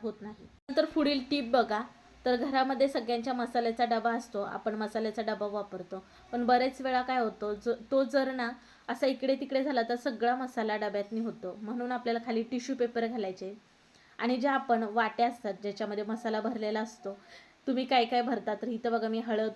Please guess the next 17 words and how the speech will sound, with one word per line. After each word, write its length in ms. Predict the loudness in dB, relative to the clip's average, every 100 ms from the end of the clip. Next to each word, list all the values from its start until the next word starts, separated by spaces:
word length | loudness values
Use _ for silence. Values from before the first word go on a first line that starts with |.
| -4
तीळ, 260 | -2 0 0
मोहरी, 500 | 0 0 0 0 -4
जिरे, 440 | -2 0 0 0 -4
धना 240 | -4 -4
पावडर 420 | -2 -2 0 -2 -4 -8
आणि 280 | -8 -8 -10 -6
थोडासा 320 | -4 -2 -2 -4
खडा 160 | -2 -2
मसाला 340 | -4 -4 -4
आणि 220 | -2 -4
धणे 300 | -2 0 0
आहेत 260 | -2 -6 -10 -14 -20 -20 -20 -20 -20 -20 -20 -12 -2
आणि 200 | 0 2
ह्याच्यावरती 540 | 0 0 0 0 0
आपण 460 | 0 -2 -2 -2 -2
चमचा 360 | 0 0 0
ठेवून 260 | 0 2